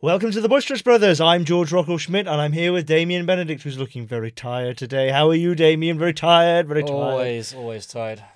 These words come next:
Speaker 1: Um,
Speaker 2: Tired
Speaker 1: what
Speaker 2: and fed up. Always. No, but no, no,
Speaker 1: Yeah.
Speaker 2: no, but, but happy.
Speaker 1: No, no,
Speaker 2: But
Speaker 1: but yes.
Speaker 2: tired and
Speaker 1: No, but
Speaker 2: fed up,
Speaker 1: no,
Speaker 2: but
Speaker 1: yeah.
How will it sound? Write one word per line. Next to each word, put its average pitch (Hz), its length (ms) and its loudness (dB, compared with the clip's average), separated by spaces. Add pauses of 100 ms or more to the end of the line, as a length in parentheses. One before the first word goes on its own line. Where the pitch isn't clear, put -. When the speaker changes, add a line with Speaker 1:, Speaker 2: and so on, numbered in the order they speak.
Speaker 1:
Um, 139 140 -4
Speaker 2:
Tired 147 100 -2
Speaker 1:
what 151 120 -2
Speaker 2:
and 120 120 -14
fed 110 240 -12
up. 101 220 -14
Always. 131 560 -8
No, 180 160 -2
but 160 160 -8
no, 143 220 -6
no, 135 180 -6
Speaker 1:
Yeah. 143 80 2
Speaker 2:
no, 139 140 -4
but, 156 260 -12
but 175 100 -8
happy. 151 320 -6
Speaker 1:
No, 170 120 2
no, 180 160 6
Speaker 2:
But 147 120 -2
Speaker 1:
but - 60 -2
yes. 117 320 0
Speaker 2:
tired - 0 -
and - 40 -16
Speaker 1:
No, 147 100 -4
but 123 120 -4
Speaker 2:
fed 113 120 -4
up, 107 60 -6
Speaker 1:
no, 139 100 -4
Speaker 2:
but 120 100 -10
Speaker 1:
yeah. 127 200 -2